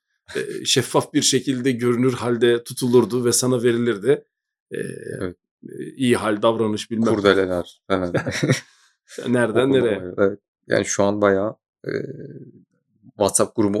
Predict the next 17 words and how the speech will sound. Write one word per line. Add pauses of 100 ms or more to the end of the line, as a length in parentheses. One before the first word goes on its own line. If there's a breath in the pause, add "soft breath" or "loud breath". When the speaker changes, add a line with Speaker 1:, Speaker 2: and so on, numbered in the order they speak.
(120)
Speaker 2:
olmayan (360)
sınıflar
yok
sanırım.
Speaker 1:
Evet,
Speaker 2:
Yani
öyle
Speaker 1:
evet,
Speaker 2:
sorunlar
var.
Speaker 1:
evet. (460)
Speaker 2:
Bir
A
sınıfı
WhatsApp
grubu. (320)
Speaker 1:
Yani